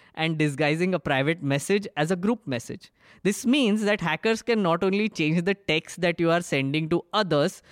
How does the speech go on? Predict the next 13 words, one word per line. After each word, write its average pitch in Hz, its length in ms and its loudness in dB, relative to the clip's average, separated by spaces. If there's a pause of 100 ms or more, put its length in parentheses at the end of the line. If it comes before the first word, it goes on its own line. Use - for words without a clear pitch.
(180)
but 180 200 0
also 175 400 2
change 185 440 0
the 214 120 0 (120)
identity 180 720 2
of 160 180 2
the 156 100 -2
sender. 120 420 -2 (640)
These 196 320 2
researchers 202 760 2
found 180 340 0 (140)
three 247 200 2
possible 180 540 0